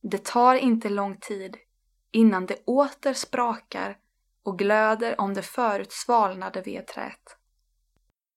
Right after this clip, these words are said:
Strax därefter reser sig prästen, knäpper rocken om sig och tackar för besöket.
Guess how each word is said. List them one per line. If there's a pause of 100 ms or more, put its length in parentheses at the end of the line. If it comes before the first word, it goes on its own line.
(640)
Strax
därefter (180)
reser
sig
prästen, (680)
knäpper
rocken
om
sig (300)
och
tackar
för
besöket.